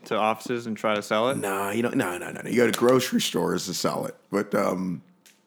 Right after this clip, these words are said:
Speaker 2: you just, I mean, you just cut people deals. "Hey, if you buy, you know, a half a truckload of Scott tissue, you know, we can give you,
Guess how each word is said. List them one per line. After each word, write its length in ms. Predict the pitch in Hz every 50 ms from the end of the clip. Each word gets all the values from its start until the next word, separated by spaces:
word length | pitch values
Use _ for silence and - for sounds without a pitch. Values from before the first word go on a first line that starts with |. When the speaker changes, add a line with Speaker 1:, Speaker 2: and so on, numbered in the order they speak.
| - -
Speaker 2:
you 160 | 110 113 117 120
just, 320 | 104 120 120 120 - - - _ _ _ _ _ _ - - -
I 60 | - 107
mean, 160 | 110 113 113
you 140 | 110 117 113
just 340 | 117 110 - - _ _
cut 200 | - - - -
people 260 | - 135 123 - 117 107
deals. 340 | 117 123 135 101 104 110
"Hey, 220 | - 117 123 127 107 90
if 100 | 85 80
you 140 | 95 107 117
buy, 640 | 101 107 101 101 107 110 110 107 107 107 104 98 101 - _ - - - - - - - - - - - _ _ _ _ _ _ _ _ _ _ _ _ _ _ _ _ _ _ _ _ - - - -
you 140 | - 101 101
know, 100 | 104 104
a 60 | 98
half 340 | 98 101 107 113 120 - -
a 40 | 104
truckload 640 | - - - - 120 110 - 117 107 107 110 107 101
of 100 | 98 92
Scott 400 | - - - 117 104 113 113 -
tissue, 480 | - 117 120 120 - 262 220 92 87 82
you 140 | 85 87
know, 240 | 85 87 87 90 90 90
we 100 | 95 95
can 160 | 95 98 95
give 240 | 95 98 95 92 95
you, 460 | 95 92 90 90 90 90 92 90